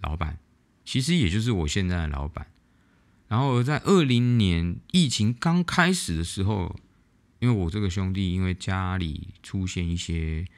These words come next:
呃，家庭因素需要回台湾处理，而且是非常紧急的那一种。哦，我老板就辗转问说有没有兴趣来接这个公司的这个位置。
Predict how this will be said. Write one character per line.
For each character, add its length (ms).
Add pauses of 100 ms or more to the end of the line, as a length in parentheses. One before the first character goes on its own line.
(380)
呃， 100
家 160
庭 160
因 180
素 440
需 180
要 200
回 180
台 160
湾 180
处 240
理， 240
而 100
且 140
是 120
非 360
常 300
紧 200
急 200
的 100
那 180
一 80
种。 180 (760)
哦， 100
我 140
老 120
板 160
就 560
辗 160
转 220
问 180
说 680
有 160
没 100
有 300
兴 280
趣 280
来 180
接 260
这 140
个 460 (520)
公 200
司 180
的 80
这 100
个 120
位 240
置。 240